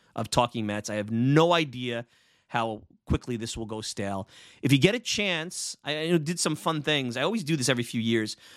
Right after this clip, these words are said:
but go to my Twitter feed at Mike Silva Media. I threw up a poll. It's pinned up there. I'd like to know what your favorite part of the show is. I kinda put the four different things that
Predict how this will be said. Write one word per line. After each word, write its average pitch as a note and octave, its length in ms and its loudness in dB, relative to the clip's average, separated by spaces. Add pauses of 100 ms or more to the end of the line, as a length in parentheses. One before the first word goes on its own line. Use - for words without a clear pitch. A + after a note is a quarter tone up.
(180)
but - 180 0
go F#3+ 180 6
to C#4 80 -2
my G3 200 0
Twitter D#3 340 -4
feed A2 260 -4
at B2 140 0
Mike C3 200 0
Silva A2 260 -2
Media. G#2+ 280 -2
I G#2+ 40 -4
threw E3+ 200 2
up - 140 0
a - 40 -20
poll. B2 380 0
It's G2+ 120 -14
pinned F3 340 -2
up G#2+ 140 -8
there. G2 260 -6 (420)
I'd C#3+ 60 -2
like G#3+ 160 2
to - 100 -10
know G#3+ 100 0
what F3 100 -8
your D3 80 -8
favorite D#3+ 320 -4
part C#3 200 0
of A2 40 -8
the G#2 40 -6
show G#2+ 320 -4
is. G2 80 -10
I G#2+ 40 -12
kinda F#3 200 -4
put - 220 -4
the - 40 -14
four C#3+ 300 -2
different C3 360 -4
things C#3 520 4 (540)
that A#2+ 340 4